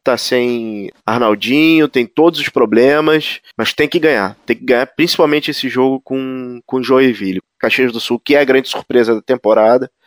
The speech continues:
pra mim, já é um jogo mais difícil. Terça-feira, dia seis, todo mundo, é, todo botafoguense que puder apoiar, vá lá que vai ser importante pro Botafogo.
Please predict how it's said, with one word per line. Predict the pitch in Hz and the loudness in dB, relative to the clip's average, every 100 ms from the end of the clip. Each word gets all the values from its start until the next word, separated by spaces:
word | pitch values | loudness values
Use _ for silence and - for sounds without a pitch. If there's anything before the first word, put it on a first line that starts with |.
| _ | _
pra | - 110 | -4 -2
mim, | 110 131 - _ _ | -2 -4 -10 _ _
já | - 123 | -4 0
é | |
um | 127 | 0
jogo | 123 131 120 | 2 0 0
mais | 127 139 | -2 -4
difícil. | 131 - 120 135 - 156 - _ _ | -6 -4 0 0 -2 -10 -16 _ _
Terça-feira, | 139 131 139 - 127 135 143 151 - | -2 0 -2 -2 2 4 4 0 -4
dia | - 117 120 117 113 | -6 0 2 2 0
seis, | - - 120 139 135 - - _ | -2 0 2 2 0 -6 -12 _
todo | - 135 | -2 0
mundo, | 127 123 135 | 0 0 0
é, | 117 110 | 0 0
todo | - 123 | 0 0
botafoguense | 127 127 123 120 117 113 | 0 -2 -4 -2 -4 -4
que | 123 | -4
puder | - 117 | -2 0
apoiar, | 120 - 117 117 131 131 | 0 2 2 4 2 -4
vá | 101 113 | -2 2
lá | 120 120 | 2 2
que | 123 131 | 0 -4
vai | 113 | -4
ser | 110 120 | -4 -6
importante | 113 117 - 113 - | -4 -8 -4 -6 -6
pro | - | -6
Botafogo. | 104 101 113 - 64 | -4 -6 -8 -12 -12